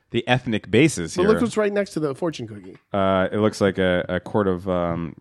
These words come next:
Speaker 1: fried rice.
Speaker 2: Yeah, exactly.
Speaker 1: Mm-hmm.
Speaker 2: So why do they
Speaker 1: There's
Speaker 2: get
Speaker 1: the
Speaker 2: two?
Speaker 1: Andy Warhol soup can.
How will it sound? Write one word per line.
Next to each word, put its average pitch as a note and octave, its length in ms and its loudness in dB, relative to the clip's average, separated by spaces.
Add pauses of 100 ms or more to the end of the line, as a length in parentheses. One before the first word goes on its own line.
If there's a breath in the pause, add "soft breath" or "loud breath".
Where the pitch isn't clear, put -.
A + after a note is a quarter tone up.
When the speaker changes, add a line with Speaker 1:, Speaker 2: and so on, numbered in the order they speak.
Speaker 1:
fried F2+ 300 -2
rice. G2 240 -2
Speaker 2:
Yeah, G3 260 2
exactly. D#3+ 480 -6
Speaker 1:
Mm-hmm. G#2+ 280 -4 (200)
Speaker 2:
So F3 180 -2
why F#3+ 160 2
do G#3+ 60 0
they A3 140 -4
Speaker 1:
There's C3 200 4
Speaker 2:
get C3 100 4
Speaker 1:
the G3+ 40 2
Speaker 2:
two? C3 40 2
Speaker 1:
Andy C3 220 4
Warhol A#2+ 560 2
soup - 300 -10
can. A2 400 -4